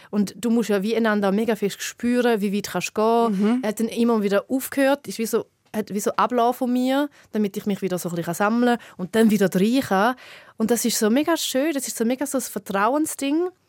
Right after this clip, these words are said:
Speaker 1: Mega, mega toll. Und Leute, ja, es ist wirklich super hot auch gsi.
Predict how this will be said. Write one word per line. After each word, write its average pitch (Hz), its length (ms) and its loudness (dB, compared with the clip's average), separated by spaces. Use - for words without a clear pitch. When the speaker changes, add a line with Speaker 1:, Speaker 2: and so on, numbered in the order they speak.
Speaker 1:
Mega, 208 220 2
mega 175 200 0
toll. 151 380 -6
Und 190 140 -2
Leute, 233 580 2
ja, 175 380 0
es - 140 -16
ist 185 140 -14
wirklich - 320 -18
super - 420 -10
hot - 220 -10
auch - 100 -4
gsi. 202 340 -4